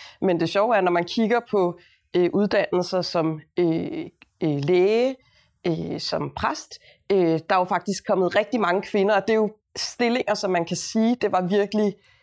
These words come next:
øh, traditionelle, maskuline autoriteter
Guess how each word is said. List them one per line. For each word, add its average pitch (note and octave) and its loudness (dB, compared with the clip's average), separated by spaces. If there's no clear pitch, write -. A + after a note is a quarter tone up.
øh, E3 0
traditionelle, F#3 0
maskuline F#3 2
autoriteter F3 -2